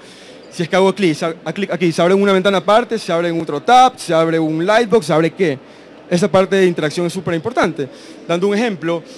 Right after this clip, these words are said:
si estás en, leyendo una noticia y quieres ver una galería que tiene que ver con esa noticia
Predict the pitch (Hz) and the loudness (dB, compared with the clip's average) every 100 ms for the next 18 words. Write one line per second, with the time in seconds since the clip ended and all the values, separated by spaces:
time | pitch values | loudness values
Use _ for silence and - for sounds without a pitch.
0 | - - - - 180 - 190 208 202 196 | -20 -20 -20 -6 -4 0 0 0 0 -2
1 | 190 202 226 233 226 226 190 - 123 123 | 0 0 0 -4 -6 -8 -10 -12 -16 -18
2 | - - - - - - 170 196 202 202 | -20 -20 -20 -20 -20 -16 -2 0 2 4
3 | 208 220 202 190 247 269 196 208 240 220 | 2 2 2 2 0 -2 -2 -6 -6 -4
4 | 226 226 233 233 220 196 135 123 | -4 -4 -4 -4 -2 -4 -4 -10